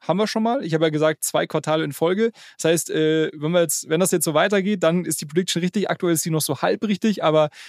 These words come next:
Tendenz auf jeden Fall in die richtige Richtung. Ich musste gerade wirklich schmunzeln, weil es tatsächlich ungefähr dreimal so viel ist. <laughs> Also auch den,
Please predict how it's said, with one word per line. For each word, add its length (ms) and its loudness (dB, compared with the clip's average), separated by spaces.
Tendenz 480 2
auf 140 0
jeden 200 2
Fall 460 2
in 180 -2
die 100 0
richtige 300 -2
Richtung. 300 0
Ich 80 -4
musste 240 2
gerade 240 0
wirklich 160 2
schmunzeln, 340 0
weil 120 2
es 100 -8
tatsächlich 520 -2
ungefähr 360 0
dreimal 480 2
so 140 2
viel 320 0
ist. 360 -2
<laughs> 760 -6
Also 180 -6
auch 100 -2
den, 220 -4